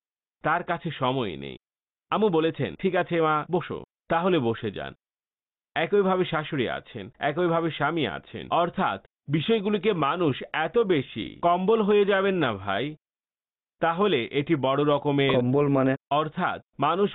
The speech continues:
Speaker 1: বসে থাকা একটি জায়গা, বসে থাকা একটি জায়গা, এবং গেলই না, ছাড়লই না, এবং গেলই না, ছাড়লই না। এখন কাউকে কোনো কাজ করাতে হবে, কারো অন্য কোনো স্পেস প্রয়োজন, আপনারও কিছুটা স্পেস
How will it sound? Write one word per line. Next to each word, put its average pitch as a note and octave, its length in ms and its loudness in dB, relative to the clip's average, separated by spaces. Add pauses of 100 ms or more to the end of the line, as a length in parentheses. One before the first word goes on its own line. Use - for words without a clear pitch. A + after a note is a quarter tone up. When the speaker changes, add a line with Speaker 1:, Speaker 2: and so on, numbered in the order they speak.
Speaker 1:
বসে D#3 240 2
থাকা B2+ 380 -4
একটি D#3 280 -2
জায়গা, F#2+ 440 -6 (220)
বসে D#3 240 2
থাকা B2+ 380 -4
একটি D3+ 280 -2
জায়গা, F#2 420 -6 (220)
এবং D#3+ 360 2
গেলই E3 360 4
না, G#2 200 0 (380)
ছাড়লই D#3+ 460 2
না, A#2 260 -4 (420)
এবং D#3+ 300 2
গেলই E3+ 340 4
না, A#2 160 0
ছাড়লই D#3+ 480 0
না। G#2 240 -2
এখন F3 280 0
কাউকে E3+ 360 0
কোনো D#3+ 260 0
কাজ C3 400 -2
করাতে C#3+ 300 0
হবে, C#2 340 -8
কারো F#3 320 0
অন্য D3+ 340 0
কোনো E3 340 0 (200)
স্পেস D3 200 -4
প্রয়োজন, B2 560 0 (100)
আপনারও E3+ 500 2
কিছুটা D3+ 420 -2
স্পেস C3+ 240 -2